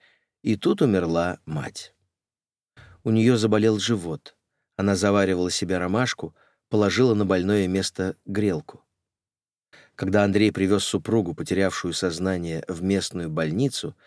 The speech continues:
ей уже не смогли помочь. У нее на фоне аппендицита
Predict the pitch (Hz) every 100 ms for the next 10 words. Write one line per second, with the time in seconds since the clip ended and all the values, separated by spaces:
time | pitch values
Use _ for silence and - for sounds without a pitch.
0 | _ _ _ _ - 139 143 117 120 113
1 | - 87 73 - 131 - - - _ _
2 | _ _ _ _ _ _ - 101 98 107
3 | 101 - 101 92 92 87 80 87 80 80
4 | - 131 - 76